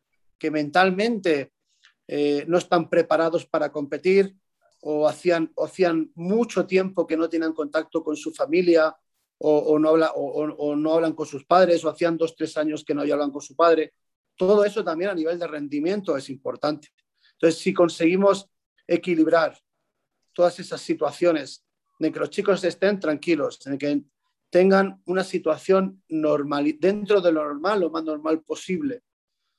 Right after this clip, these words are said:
y que solo piensen en el fútbol y en sus horas libres, pues tema de estudiar, eh, otras actividades,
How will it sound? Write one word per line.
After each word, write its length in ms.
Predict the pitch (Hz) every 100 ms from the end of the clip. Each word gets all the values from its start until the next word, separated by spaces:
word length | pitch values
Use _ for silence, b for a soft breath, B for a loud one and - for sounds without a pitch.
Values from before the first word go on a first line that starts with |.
| _ _
y 80 | -
que 120 | 185
solo 320 | - 208 214
piensen 680 | - 214 226 - 240 240 - _ _ -
en 100 | 151
el 120 | 151
fútbol 640 | 151 254 226 254 254 240 -
y 80 | 156
en 80 | 151
sus 200 | 160 190
horas 200 | 180 165
libres, 480 | 175 208 202 208 202
pues 240 | 156 -
tema 220 | 165 151
de 60 | 147
estudiar, 640 | 139 139 170 208 208 202 _ _ _ -
eh, 300 | 147 147 147
otras 360 | 165 - 151 151
actividades, 880 | - 151 147 160 185 190 196 -